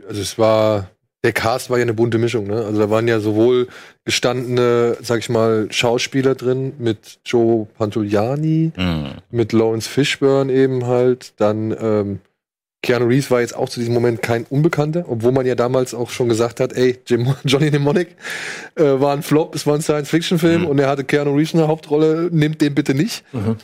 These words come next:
Speaker 1: Aber was willst du machen, wenn Leonardo DiCaprio absagt, Brad Pitt sagt ab, äh, Will Smith will lieber so einen komischen Western machen mit einer riesen Spinne.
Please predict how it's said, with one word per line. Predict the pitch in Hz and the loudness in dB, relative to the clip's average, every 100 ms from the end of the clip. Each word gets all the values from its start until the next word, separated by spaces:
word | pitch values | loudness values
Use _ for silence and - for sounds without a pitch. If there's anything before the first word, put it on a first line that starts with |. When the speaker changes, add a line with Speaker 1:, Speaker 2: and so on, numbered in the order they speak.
| _ | _
Speaker 1:
Aber | 151 156 151 147 | 2 2 2 0
was | 147 127 | 0 0
willst | 151 165 | 0 2
du | |
machen, | 190 285 233 | 0 0 0
wenn | 147 127 | 0 0
Leonardo | 127 123 127 | 0 2 2
DiCaprio | 123 127 143 - 147 | 0 0 0 0 0
absagt, | 143 135 131 135 135 - - | 0 0 2 2 0 -4 -8
Brad | - 117 | -4 -4
Pitt | - 160 - | -2 -2 0
sagt | 147 139 | -2 -2
ab, | - 139 - _ - - - - - - - - | -2 -4 -4 _ -20 -18 -14 -12 -12 -16 -20 -6
äh, | 139 131 127 131 | 0 2 2 2
Will | 131 135 | 2 2
Smith | - 151 160 151 | 2 0 0 0
will | 143 | 2
lieber | 143 143 | 4 4
so | 131 | 2
einen | 131 | 2
komischen | 139 143 131 135 | 0 0 2 2
Western | 151 - 156 | 2 0 0
machen | 151 143 147 147 147 139 | 0 0 0 -2 -2 0
mit | 139 - | 0 0
einer | 139 | 0
riesen | 135 135 135 | 2 0 0
Spinne. | 170 175 180 | 0 0 -2